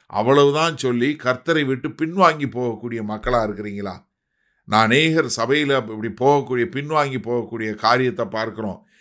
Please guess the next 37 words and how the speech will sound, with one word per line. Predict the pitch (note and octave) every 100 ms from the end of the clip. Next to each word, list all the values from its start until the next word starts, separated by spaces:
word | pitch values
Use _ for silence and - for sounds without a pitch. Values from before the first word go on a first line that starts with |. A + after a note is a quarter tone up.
| _
"எனக்கு | - G#3 B3 A#2
ஏன் | D3+
ஆக்சிடென்ட் | C#3+ C3 - C3 B2+
நடந்துச்சு? | A#2 A#2 G#2 A2 F2+ -
எனக்கு | G2+ A#2+ A2+
ஏன் | C#3+ D3
என் | B2+
பிள்ளை | A#2+ C3+ C3+
வந்து | A#2+ B2 A2+
மரிச்சு | A2+ A#2+ B2+
போச்சு? | A2+ A#2 G2+ G#2+ - _ _
ஏன் | G2 A#2 D#3 D3+
என் | G#3
புருஷன் | G#2+ C3+ C3+
விட்டு | A#2+ G#2 B2
போனாரு? | A#2 A#2 G#2+
ஏன் | G2+ C3+ D3 B2
என் |
மனைவி | A#2 A#2 C3+
என்னை | C3+ A#2 A#2
விட்டு | A2 G#2
போனாங்க? | A2 A2+ A#2+ A#2 A2+ G2+ _ _ _
ஏன் | G#2 C#3+ D#3+
என் | C#3 A#2
பிள்ளைங்க | A#2+ C3+ C#3+
இப்படி | C3 A#2
எனக்கு | A#2 A#2 A2
துரோகம் | G2 B2 B2 B2
பண்ணாங்க?" | A2 A2 A2 G#2+ F#2+ _ _
என்று | - B2+ C3+
சொல்லக்கூடிய | B2+ B2+ C#3+ A#2+ C3+ A2+
அநேக | G2+ C3+ E3 E3
துக்கமான | D#3+ B2+ C#3+ C3+ C3+ B2+ -
காரியங்கள்னால | A2+ B2+ B2 A2+ G#2+ A#2 B2 A2+ A#2+ C#3+ _ _ _ G2+
மனமுடைந்து | B2 D3+ D3+ D3 C#3+ C3+
போனவங்களா | A2+ B2 B2 A#2 A2
இருக்கிறீங்களா? | G#2+ G2+ G#2+ G#2 G#2+ A2 G2